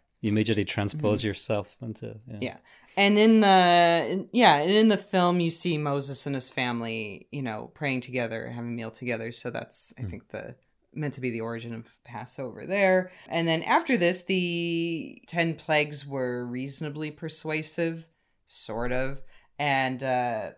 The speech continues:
Speaker 2: <laughs> yada, yada, yada, the Israelites were freed from bondage in Egypt and then wandered for forty years in the wilderness before reaching the promised land of Israel.
Speaker 1: Hmm.
Speaker 2: Um,
Speaker 1: People make a big deal about how could they have been lost for forty years.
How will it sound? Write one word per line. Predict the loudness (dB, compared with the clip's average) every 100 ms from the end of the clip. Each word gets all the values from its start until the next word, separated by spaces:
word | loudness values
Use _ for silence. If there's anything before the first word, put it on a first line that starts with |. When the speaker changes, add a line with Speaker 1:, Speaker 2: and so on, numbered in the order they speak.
| -16
Speaker 2:
<laughs> | -8
yada, | -4 -2 2 2
yada, | 2 2 2
yada, | 0 0 0 0 -4 -4
the | -8 -8 -10
Israelites | -8 -4 -4 -4 -4 -4 -4 -8 -10
were | -12
freed | -10 -8 -8
from | -8 -10 -6
bondage | -6 -6 -8 -6
in | -4
Egypt | -4 -6 -8 -10 -20 _ -20 -20 _ _
and | -4 -2 -4
then | -6 -8 -8
wandered | -4 -2 0 -2 -8
for | -10 -12
forty | -8 -8 -8
years | -8 -10 -12
in | -12 -10
the |
wilderness | -6 -6 -8 -10 -12
before | -16 -16 -14 -14 -14
reaching | -16 -12 -12
the | -12
promised | -12 -10 -10 -12
land | -12 -12
of | -14 -6
Israel. | -4 -2 -4 -4 -10 -10
Speaker 1:
Hmm. | -10 -10 _ -20 _ _ -12
Speaker 2:
Um, | -10 -8 -6 -6 -6 -8 -8 -8 0
Speaker 1:
People | 0 2
make | 0 0
a | 0
big | 0 -2
deal | 0 0
about | 0 -2
how | 4 4
could | 6 2
they | 2
have |
been | 0
lost | -2 -4
for | -8
forty | -8 -6 -6 -6
years. | -2 4 6 6 4 -2